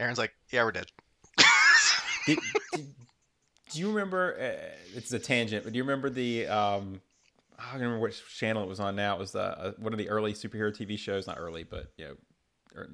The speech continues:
Speaker 2: nineties, two thousands ones, The Cape, where he was, like, a carnival, he was a,
Speaker 1: Oh,
Speaker 2: uh,
Speaker 1: yeah, yeah. I
Speaker 2: police
Speaker 1: think I
Speaker 2: officer on
Speaker 1: remember.
Speaker 2: the run or whatever, and, and he had, he had the cape. That was what flashed in my head when I saw that. I'm like, "He's like the Cape."
Speaker 1: Yeah, I was like, what, like, it was N B C or something? It was, yeah, it only lasted, like,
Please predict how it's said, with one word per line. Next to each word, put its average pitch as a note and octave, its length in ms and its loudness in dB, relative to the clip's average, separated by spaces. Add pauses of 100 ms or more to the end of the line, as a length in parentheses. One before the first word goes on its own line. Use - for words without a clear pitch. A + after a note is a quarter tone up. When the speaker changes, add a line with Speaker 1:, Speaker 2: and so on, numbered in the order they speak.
(160)
Speaker 2:
nineties, G2+ 440 0
two G#2+ 80 -6
thousands G2 480 4
ones, G2+ 240 -6 (320)
The G2+ 100 0
Cape, A2 400 4 (880)
where A2 100 -2
he A2 100 2
was, G#2 160 -2
like, G2+ 180 2 (220)
a F2+ 100 -6
carnival, G#2 640 0 (160)
he G#2+ 80 -4
was G2+ 100 0
a, A2 60 -6 (140)
Speaker 1:
Oh, - 220 4
Speaker 2:
uh, - 60 -2
Speaker 1:
yeah, F#3 280 0
yeah. D#3+ 320 -4
I - 20 -8
Speaker 2:
police A#2 200 4
Speaker 1:
think - 20 4
I A#2+ 60 8
Speaker 2:
officer A2 200 -2
on A2 80 4
Speaker 1:
remember. G#2 160 2
Speaker 2:
the G#2 40 4
run G#2 180 4
or G#2 60 0
whatever, G#2 440 2
and, F#2+ 220 -6
and F#2 240 -4 (280)
he A#2+ 160 2
had, A#2 260 6
he A#2 160 2
had A2 120 8
the A2 80 -4
cape. A#2+ 220 2 (140)
That D3 180 10
was E3+ 120 2
what D3 160 6
flashed A#2+ 360 2
in G#2+ 60 -2
my G#2 120 4
head G2+ 180 0
when G2 140 -6
I F2+ 60 -2
saw E2+ 240 -4
that. E2 160 -6
I'm F2 60 -8
like, F#2 140 -6
"He's - 140 -6
like C#3+ 100 -2
the C#3 60 -12
Cape." - 340 -8
Speaker 1:
Yeah, E3 280 6
I - 20 8
was A#2+ 100 4
like, B2+ 140 -6
what, A#2 160 0
like, A#2 140 -6
it A#2 60 -8
was - 120 -10
N A#2 100 -2
B A2 100 -4
C C3 180 -4
or C3 60 -2
something? C3 380 -4
It A#2+ 60 -2
was, A2 220 -6
yeah, G#2 240 0
it F#2+ 160 -4
only A2+ 180 0
lasted, G#2+ 220 -2
like, F#2+ 140 -4